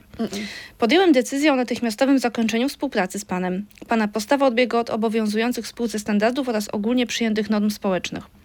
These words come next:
Speaker 2: No bo tak, y, też wcześniej mówiono, że nikt nie mógł z nim wytrzymać. Od, y,
Speaker 1: Mhm.
Speaker 2: techników po współprowadzących. Zobacz, jaka tam była rotacja. Była Magdalena Ogórek, y, była, y, Agnieszka Siewiereniuk-Maciorowska, y, była Anna Popek, była Agnieszka Oszczyk.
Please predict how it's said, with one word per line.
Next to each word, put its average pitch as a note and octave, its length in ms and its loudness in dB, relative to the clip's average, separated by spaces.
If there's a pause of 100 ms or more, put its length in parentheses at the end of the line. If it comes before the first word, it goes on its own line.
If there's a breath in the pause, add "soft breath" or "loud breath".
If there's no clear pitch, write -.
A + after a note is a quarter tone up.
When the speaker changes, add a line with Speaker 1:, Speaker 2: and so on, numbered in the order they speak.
(680 loud breath)
Speaker 2:
No C4+ 60 4
bo F4 200 4 (240)
tak, G3+ 260 -2 (340)
y, A#3+ 220 0
też F#4 160 2
wcześniej - 320 2
mówiono, B3 320 2
że A#3+ 100 -2
nikt A#3+ 140 -2
nie A#3+ 80 0
mógł A#3 140 0
z A3 60 -6
nim A3+ 100 0
wytrzymać. G#3 400 -2
Od, A#3+ 280 0
y, B3+ 40 2
Speaker 1:
Mhm. A#3+ 300 2
Speaker 2:
techników C4 540 -2
po A#3 200 -2
współprowadzących. G#3 640 -2
Zobacz, A#3+ 220 0
jaka B3 160 0
tam A#3 140 0
była A3+ 120 0
rotacja. G3+ 440 -2 (480 loud breath)
Była B3 140 4
Magdalena A#3 460 2
Ogórek, F3+ 360 -6 (400 loud breath)
y, G#3 100 2
była, B3 500 4
y, A3+ 340 0 (120)
Agnieszka A3+ 840 2
Siewiereniuk-Maciorowska, G3+ 1080 -2 (680)
y, G#3 40 2
była B3 220 4
Anna A3 220 0
Popek, F#3 300 -6
była G#3+ 200 -2
Agnieszka A#3+ 400 0
Oszczyk. F3+ 360 -6